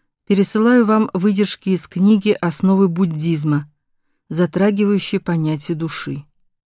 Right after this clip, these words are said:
Так, личное или низшее эго, или человеческая душа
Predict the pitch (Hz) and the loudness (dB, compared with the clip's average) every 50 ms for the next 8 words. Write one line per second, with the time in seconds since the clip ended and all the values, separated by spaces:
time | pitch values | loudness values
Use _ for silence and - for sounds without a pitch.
0 | _ _ _ _ _ _ _ _ _ _ _ _ _ _ _ _ _ _ _ - | _ _ _ _ _ _ _ _ _ _ _ _ _ _ _ _ _ _ _ -4
1 | 175 165 147 - - _ _ _ _ _ _ 180 185 202 233 240 - - - - | -4 -4 -6 -8 -20 _ _ _ _ _ _ 0 2 2 2 0 -2 -4 -4 -4
2 | 170 156 147 143 151 147 - _ _ _ _ _ _ _ _ - 190 185 175 170 | -2 -2 -2 -2 -4 -6 -12 _ _ _ _ _ _ _ _ 0 0 2 2 2
3 | 170 - - 185 180 190 220 247 240 - - - - - 151 147 143 147 - 175 | 0 -2 0 2 4 6 6 6 4 2 -4 -6 -4 -4 -4 -4 -4 -4 -2 -2
4 | 165 160 151 143 151 147 147 147 _ _ _ _ _ _ _ _ _ _ _ _ | -2 -2 -2 -2 -4 -4 -4 -6 _ _ _ _ _ _ _ _ _ _ _ _
5 | _ _ _ - 196 196 185 180 156 - - 180 185 180 170 180 170 - 165 147 | _ _ _ 0 2 2 2 2 0 -2 -2 0 0 2 2 0 0 -2 -8 -8
6 | - - - 156 151 151 160 147 - - 214 220 240 254 | -8 -6 -6 -6 -6 -6 -6 -6 -6 -4 -2 0 0 0